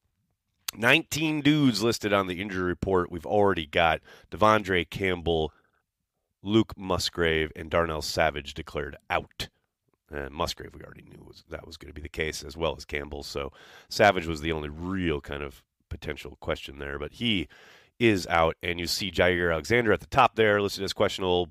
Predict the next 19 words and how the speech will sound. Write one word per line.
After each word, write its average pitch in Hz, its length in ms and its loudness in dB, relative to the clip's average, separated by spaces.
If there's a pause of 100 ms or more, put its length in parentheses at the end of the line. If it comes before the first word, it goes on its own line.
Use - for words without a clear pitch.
(140)
but - 460 4 (460)
also 80 600 2
a 78 140 -8
limited 78 580 -4
participant 73 540 -6
all 69 200 -12
week. 71 240 -12
So - 320 -12 (840)
if - 60 -20
the - 80 -20
trend 101 260 0
continues, 104 520 -2
he 87 180 -6 (260)
probably 92 380 -2
won't 110 240 -4
play 120 240 -2
on 117 160 -8
Sunday 127 460 -10 (240)
either. - 240 -8